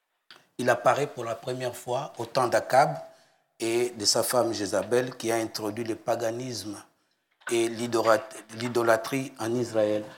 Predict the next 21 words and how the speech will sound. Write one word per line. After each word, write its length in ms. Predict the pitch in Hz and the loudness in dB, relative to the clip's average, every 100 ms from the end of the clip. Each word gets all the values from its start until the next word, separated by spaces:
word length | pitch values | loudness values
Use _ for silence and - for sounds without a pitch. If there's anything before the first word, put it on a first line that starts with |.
| - _ - | -20 _ -10
Nous 160 | 131 | 0
en 120 | 127 123 | 2 4
avons 220 | 120 127 | 2 0
déjà 340 | 113 117 117 | 0 4 4
parlé 560 | 117 - 113 113 117 120 | 4 10 10 10 4 2
assez 260 | 104 123 | 2 2
longuement. 720 | 107 117 110 98 117 165 - - _ - - - _ _ - - _ _ - | 2 2 2 2 2 2 -6 -18 _ -14 -14 -16 _ _ -20 -20 _ _ -2
Et 340 | 120 120 123 - - - - - _ _ _ - | 2 2 0 -6 -20 -20 -20 -20 _ _ _ -2
Élie 260 | 131 151 | 0 2
va 140 | 147 160 | 6 6
prononcer 720 | - 131 123 123 139 139 139 | 6 4 4 2 4 4 2
un 140 | 135 135 | 0 0
jugement 460 | 113 107 107 131 | 0 -2 0 -2
contre 380 | 127 135 131 107 - | 0 -2 -2 -6 -8
Israël 560 | 127 107 104 104 123 127 - | -6 -2 2 2 2 -2 -8
pour 160 | 107 | -4
leur 220 | 113 123 110 | 2 4 4
adoration 760 | 104 110 107 104 - 123 131 - | 2 2 2 2 0 -4 -4 -8
des 240 | 110 110 - - | -6 -6 -8 -10
dieux 240 | 113 123 123 107 | -2 -2 -2 -2
étrangers. 540 | 113 - 113 107 101 | -4 -2 -2 0 0